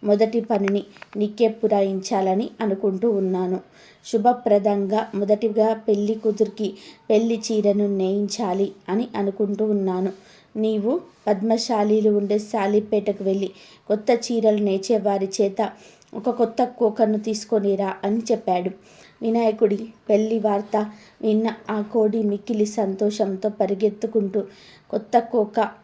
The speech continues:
అని అరుస్తూ వెళ్ళింది. ఆ తర్వాత వినాయకుడి పెళ్లి కాలేదు, కానీ ఈ కొత్త కోక అనే అరిచే అరుపు మాత్రం కోడి ఇప్పటికీ అరుస్తూనే ఉంది. అంతవరకు కోడికి కూత లేదు.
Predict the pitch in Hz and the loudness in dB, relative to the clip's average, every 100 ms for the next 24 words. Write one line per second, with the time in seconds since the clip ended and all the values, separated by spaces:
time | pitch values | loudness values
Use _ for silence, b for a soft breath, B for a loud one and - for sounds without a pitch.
0 | - 214 214 214 190 196 220 - 262 240 | -2 0 0 -2 0 0 0 -2 -2 2
1 | 208 185 180 185 - - b b b - | 2 2 -2 -4 -6 -18 b b b -4
2 | 202 220 214 202 220 220 208 220 254 226 | 0 0 2 2 2 2 2 0 0 0
3 | 214 208 208 214 220 196 - 202 208 220 | 0 2 0 0 0 0 0 -2 0 -2
4 | 220 196 202 202 208 214 202 226 B B | 0 2 2 2 0 0 -2 -4 B B
5 | B B - 214 226 220 214 240 233 254 | B B -4 -4 2 0 2 0 2 0
6 | 214 240 202 - 208 208 214 214 208 190 | 2 0 -2 0 0 2 0 -2 -2 -2
7 | - 262 - 180 196 - 254 202 196 208 | 0 0 0 -2 -4 -2 -2 0 -2 0
8 | 220 185 B B B B - 214 240 208 | -2 -2 B B B B 2 4 4 -2
9 | - 214 - 233 208 - 247 - 196 208 | -4 -6 2 2 2 -2 -6 -2 0 0
10 | 208 226 208 208 196 190 196 - b b | 2 2 2 2 2 -2 -4 -8 b b
11 | b _ 202 214 214 247 240 226 226 254 | b _ -2 -2 0 2 4 4 2 -2
12 | - 214 214 226 233 226 208 208 202 185 | 2 2 2 -2 -6 0 0 2 2 2
13 | 185 | 0